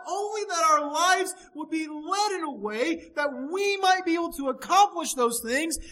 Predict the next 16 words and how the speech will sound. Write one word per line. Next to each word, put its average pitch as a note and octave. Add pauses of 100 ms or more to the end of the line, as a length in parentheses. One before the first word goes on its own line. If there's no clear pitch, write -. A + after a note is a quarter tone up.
that B3+
we F#4+
want F#4
to D#4
accomplish. D4+ (600)
Listen F4+
to F4
me. A#3 (200)
Whatever F#4
your F#4
ambitions E4
are C4+
in A3+
life, D#4 (220)
they F4+
are D#4